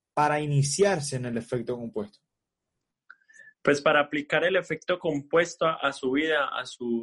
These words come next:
Speaker 2: a su, a su vida cotidiana, como expliqué al final, yo creo que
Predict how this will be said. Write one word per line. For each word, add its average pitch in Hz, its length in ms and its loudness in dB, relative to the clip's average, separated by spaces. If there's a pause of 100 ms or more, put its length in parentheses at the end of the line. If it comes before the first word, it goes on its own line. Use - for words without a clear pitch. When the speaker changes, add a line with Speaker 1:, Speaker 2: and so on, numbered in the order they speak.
Speaker 2:
a - 60 -12
su, 117 480 -2
a - 100 -6
su 113 640 0 (540)
vida 127 260 4
cotidiana, 143 640 0 (760)
como 156 420 4
expliqué 151 380 -4
al 151 100 -2
final, 175 340 0
yo 156 120 -6
creo 165 200 -4
que 139 340 -4